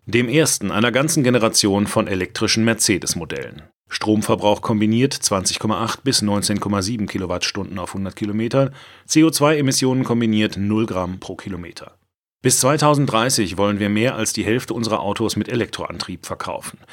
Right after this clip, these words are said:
Hierzu zählen vollelektrische Fahrzeuge und Plug-in-Hybride. Wir werden unseren Kunden weiterhin Leistung und Luxus von Mercedes bieten. Gleichzeitig wollen wir die C O zwei Emissionen pro Fahrzeug deutlich reduzieren.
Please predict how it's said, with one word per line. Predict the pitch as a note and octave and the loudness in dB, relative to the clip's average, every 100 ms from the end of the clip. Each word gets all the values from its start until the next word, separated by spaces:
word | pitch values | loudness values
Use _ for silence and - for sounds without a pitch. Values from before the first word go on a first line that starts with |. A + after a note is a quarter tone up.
| - - - | -20 -18 2
Hierzu | D3 E3 E3+ | 4 4 2
zählen | - B2+ A#2+ B2 | 2 4 4 2
vollelektrische | - A2+ F2 F#2 F2+ G2 G2+ | 2 2 2 -4 -8 -6 -4
Fahrzeuge | G#2 G#2+ A2+ B2+ B2 B2+ | -2 -2 0 0 0 0
und | C3+ C3 - | -2 -4 -4
Plug-in-Hybride. | A#2+ B2 - A2+ E2 E2 D#2 E2+ D#2+ - - - - - - | -4 -4 -4 -6 -6 -8 -10 -12 -12 -14 -20 -20 -20 -20 -4
Wir | F#2+ D#3 | 2 4
werden | B2 B2+ C#3 | 6 4 2
unseren | A#2+ G#2+ G2 | 0 0 -2
Kunden | - G#2+ G#2 C#3 A#2 | 0 0 0 0 0
weiterhin | F2+ G2 A2+ A#2+ A#2+ | 0 -2 -4 -4 -2
Leistung | E2+ G2 - B2 A#2 | -2 0 0 -2 -4
und | C#3 C3+ | -4 -2
Luxus | F#2+ - - G#2+ - | -2 -2 -4 -4 -6
von | F2+ F2 | -6 -6
Mercedes | G2 - A2+ F2 C#2 | -4 -2 -2 -2 -4
bieten. | - - - - - _ _ - | -6 -20 -20 -20 -20 _ _ -2
Gleichzeitig | B2 D#3 E3 D3+ A#2+ | 0 2 2 2 2
wollen | A#2 C#3+ | 2 2
wir | C3 | 2
die | A2 | 0
C | - A#2+ | 0 0
O | A2 | 0
zwei | G2 A2+ A#2 | -2 -2 -2
Emissionen | G#2+ G#2 G2 - B2+ A2+ F#2+ | -2 -2 0 0 0 0 0
pro | - G2 | -2 -4
Fahrzeug | - G2 F#2+ G2+ F#2 | -4 -6 -4 -4 0
deutlich | G2+ A2 B2+ G#2 - | 2 2 0 -4 -6
reduzieren. | F2+ F2 - E2+ D#2+ - | -8 -4 -4 -4 -12 -16